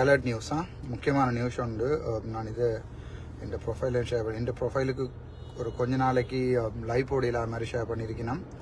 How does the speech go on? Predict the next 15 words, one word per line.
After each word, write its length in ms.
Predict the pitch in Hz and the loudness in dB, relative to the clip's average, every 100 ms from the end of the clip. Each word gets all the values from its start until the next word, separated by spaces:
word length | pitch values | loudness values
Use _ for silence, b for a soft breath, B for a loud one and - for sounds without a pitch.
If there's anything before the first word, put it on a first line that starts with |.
| B B B B | B B B B
So, 240 | - 131 123 | -4 0 4
இதை 140 | 120 | 4
நான், 300 | 120 120 117 | 2 0 0
ஆ, 60 | 113 110 110 - | 0 0 0 0
ஷேர் 180 | 120 123 | 0 2
பண்ணிட்டு 760 | 127 123 120 - 123 135 170 160 131 | 2 0 -2 -2 0 2 2 -2 -4
இந்த 160 | 117 117 | -4 -2
ப்ரொஃபைலுக்கு 380 | 120 113 120 117 | -4 -4 -4 -4
எடுத்துட்டு 600 | 117 110 113 - 147 127 | -6 -8 -10 -6 -6 -6
வாரேன். 300 | 98 - - - - - - - B B B B - | -8 -10 -12 -12 -14 -14 -14 -12 B B B B -12
இந்த 120 | 123 117 | -10 -8
ப்ரொஃபைலுக்கு 540 | 60 67 62 62 58 | -10 -8 -8 -8 -10
ஷேர் 160 | - - | -10 -10
பண்ணிட்டு 280 | - - | -10 -8
வாரேன். 360 | - 87 - - | -8 -8 -10 -12